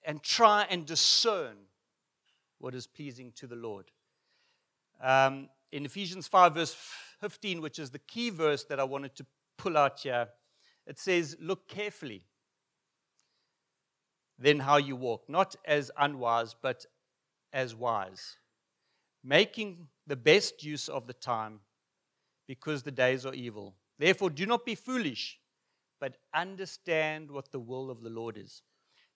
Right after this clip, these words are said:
That "careful" is a lovely word. It says, "Look carefully." The, the, the Greek is akribos, and it means exactly,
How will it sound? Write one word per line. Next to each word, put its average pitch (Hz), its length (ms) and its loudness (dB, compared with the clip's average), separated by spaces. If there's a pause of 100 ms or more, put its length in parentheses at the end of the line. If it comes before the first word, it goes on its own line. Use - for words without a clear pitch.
(120)
That 190 220 2
"careful" 180 520 -6 (720)
is 113 140 -20
a 127 40 -8
lovely 123 300 -6
word. 104 280 -14
It - 880 -20
says, 131 200 -6
"Look 156 280 -8
carefully." 165 420 -4
The, 127 220 0
the, 127 260 -2
the 123 160 -8
Greek 180 320 -6
is 139 180 -8 (360)
akribos, 202 640 -2 (680)
and 151 140 -4
it 165 40 0
means 165 420 -2 (420)
exactly, 127 680 0